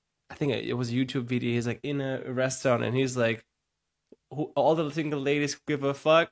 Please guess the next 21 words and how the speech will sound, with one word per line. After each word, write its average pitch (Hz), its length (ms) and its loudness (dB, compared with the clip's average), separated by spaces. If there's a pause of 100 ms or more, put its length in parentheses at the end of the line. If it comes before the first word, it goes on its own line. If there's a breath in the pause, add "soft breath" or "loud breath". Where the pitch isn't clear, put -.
(200)
I 143 140 -4
don't 160 100 -4
know. 147 300 2
He's 151 240 -6
like, 156 220 -6
I - 60 -12
don't 151 100 -10
know 147 60 -6
what 135 120 -6
his 127 60 -12
name 127 260 -2
is. 120 160 -6 (380 soft breath)
He's 147 120 -2
always 165 300 6
in 160 140 2
a - 40 4
bathrobe 135 880 2
and 131 120 -2
he 135 80 -2
always 139 240 2
has 135 180 -4